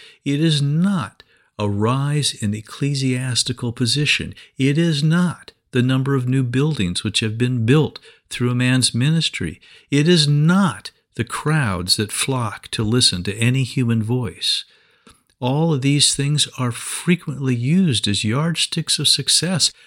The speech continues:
but they are earthly and not heavenly measures.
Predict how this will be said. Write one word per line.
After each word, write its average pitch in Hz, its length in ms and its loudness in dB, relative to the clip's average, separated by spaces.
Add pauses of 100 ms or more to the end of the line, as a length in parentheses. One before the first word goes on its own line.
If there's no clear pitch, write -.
(160)
but 156 540 0 (560)
they 135 100 4
are 143 280 2
earthly 165 640 -2 (320)
and 117 180 2
not 131 320 2
heavenly 98 560 -2
measures. 98 760 -2